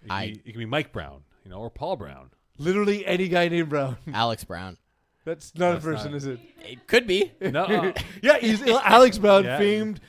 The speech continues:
Speaker 3: high school player from hi-, a
Speaker 1: There you
Speaker 3: high
Speaker 1: go.
Speaker 3: school.
Speaker 1: There you go.
Speaker 2: Uh, so looking at the stat line for both Q Bs, they basically had the exact same completions, attempts, and yards, but Cutler gets two more T Ds, and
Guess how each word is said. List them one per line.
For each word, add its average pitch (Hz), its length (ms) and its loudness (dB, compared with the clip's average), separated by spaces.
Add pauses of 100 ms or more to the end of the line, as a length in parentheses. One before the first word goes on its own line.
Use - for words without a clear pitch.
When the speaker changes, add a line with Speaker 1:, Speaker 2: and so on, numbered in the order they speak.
(160)
Speaker 3:
high 208 200 6
school 214 240 -2
player 202 320 0
from 175 240 -4
hi-, 180 80 0
a - 20 0 (120)
Speaker 1:
There 185 100 0
you - 60 0
Speaker 3:
high 165 120 2
Speaker 1:
go. 117 60 -8
Speaker 3:
school. 101 340 -10 (380)
Speaker 1:
There 92 140 -14
you 90 80 -12
go. - 40 -16
Speaker 2:
Uh, 139 300 -4
so 175 160 0
looking 196 320 -4
at 180 100 -6
the 151 100 -6
stat 160 280 -2
line 131 180 -8
for 127 140 -10
both 131 200 -8
Q 131 200 -10
Bs, 139 280 -6 (260)
they 156 120 -2
basically 175 480 -4
had 151 200 -2
the 147 80 -4
exact 131 440 -4
same 147 320 -6
completions, 139 680 -10
attempts, 135 640 -10
and 117 320 -10
yards, 123 580 -8 (300)
but 123 340 -4 (220)
Cutler 180 260 -6
gets 160 220 -8
two - 240 -10
more 156 160 -4
T 135 240 -12
Ds, 143 360 -6
and 120 460 -10